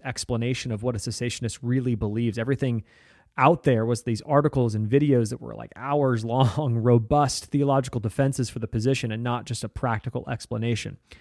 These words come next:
So, um, so to begin, I just wanna be practical, um, and I wanna offer you some background on spiritual gifts.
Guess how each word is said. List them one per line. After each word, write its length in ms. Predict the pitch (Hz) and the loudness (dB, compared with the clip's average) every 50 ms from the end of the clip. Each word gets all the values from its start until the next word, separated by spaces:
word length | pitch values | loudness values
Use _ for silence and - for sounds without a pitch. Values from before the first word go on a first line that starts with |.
| _ _ _ _ _ _ _ _ | _ _ _ _ _ _ _ _
So, 360 | - - - 156 147 143 - | 0 6 6 8 8 6 4
um, 400 | - 156 143 139 135 127 135 139 - _ _ - | 2 2 2 2 2 2 -2 -4 -10 _ _ -4
so 140 | - 175 | 0 2
to 60 | 156 147 | 4 4
begin, 260 | 156 156 196 190 175 | 6 6 6 6 6
I 100 | 151 165 | 4 2
just 160 | 180 185 - | 2 0 0
wanna 300 | 156 147 135 120 123 - - _ _ _ _ _ | 2 2 2 2 0 -4 -8 _ _ _ _ _
be 140 | - 160 151 | 0 0 0
practical, 720 | - - 123 110 107 107 - 120 - - 117 117 117 - _ _ _ _ _ _ _ _ - | 0 0 -2 -2 -4 -4 -8 -8 -8 -6 -6 -6 -6 -10 _ _ _ _ _ _ _ _ -6
um, 240 | 143 120 120 120 131 | -4 -2 -2 -2 -2
and 80 | 135 | 0
I 20 | 135 | 0
wanna 180 | 147 160 156 | 2 2 2
offer 280 | 147 147 139 143 - 147 | 2 2 0 0 2 0
you 180 | 131 127 127 120 | 2 2 2 0
some 480 | - - - 131 120 117 113 117 - - - | 0 0 0 0 2 0 0 -2 -6 -8 -8
background 540 | - 143 113 135 127 127 127 - 127 123 113 | -8 -4 -2 0 0 0 0 -2 -2 -4 -2
on 80 | 117 113 | -4 -6
spiritual 400 | - - - 117 113 - 113 107 | -6 -4 -4 -4 -4 -4 -6 -6
gifts. 400 | 107 113 113 104 - - - | -6 -6 -6 -8 -10 -16 -20